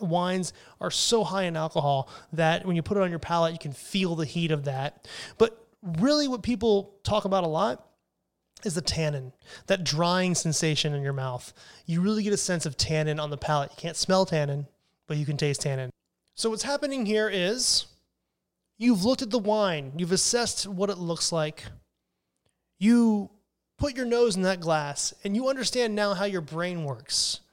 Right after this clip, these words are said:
and how it assesses the aromas of the wine, whether you wanna grab 'em out or not. Then when you put it on your palate, it's almost like that all comes together.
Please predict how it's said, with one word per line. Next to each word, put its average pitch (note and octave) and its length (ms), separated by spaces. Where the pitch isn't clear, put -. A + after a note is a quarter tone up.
and G3 100
how F#3 460
it G#3 300
assesses G3+ 720
the F3 140
aromas D#3+ 580
of D3+ 100
the D#3 80
wine, C#3+ 360
whether E3 140
you G#3+ 40
wanna G#3 200
grab F#3 260
'em F#3+ 80
out F#3+ 140
or F3+ 60
not. D#3+ 380
Then A3 160
when C4+ 100
you B3+ 60
put B3 160
it A#3 60
on A3+ 100
your F#3+ 80
palate, A3+ 560
it's G#3+ 160
almost C4+ 360
like G#3+ 400
that G3+ 200
all A#3 240
comes A#3 300
together. D3+ 560